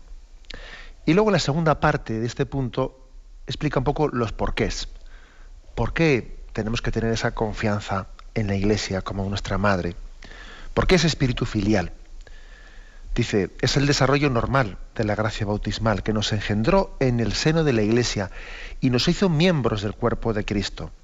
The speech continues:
En su solicitud materna, la Iglesia nos concede la misericordia de Dios, que va más allá del simple perdón de nuestros pecados y actúa especialmente en el sacramento de la reconciliación. Como madre previsora,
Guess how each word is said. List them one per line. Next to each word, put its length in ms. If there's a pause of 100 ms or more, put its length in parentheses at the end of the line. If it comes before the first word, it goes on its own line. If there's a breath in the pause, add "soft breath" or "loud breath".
(680)
En 80
su 160
solicitud 540
materna, 560 (400 loud breath)
la 100
Iglesia 380
nos 180
concede 480
la 100
misericordia 720
de 120
Dios, 340 (300 loud breath)
que 120
va 120
más 200
allá 160
del 140
simple 480
perdón 600
de 120
nuestros 340
pecados 540 (380 loud breath)
y 60
actúa 320
especialmente 920
en 120
el 140
sacramento 920 (220)
de 160
la 140
reconciliación. 1040 (1040 loud breath)
Como 240
madre 320
previsora, 640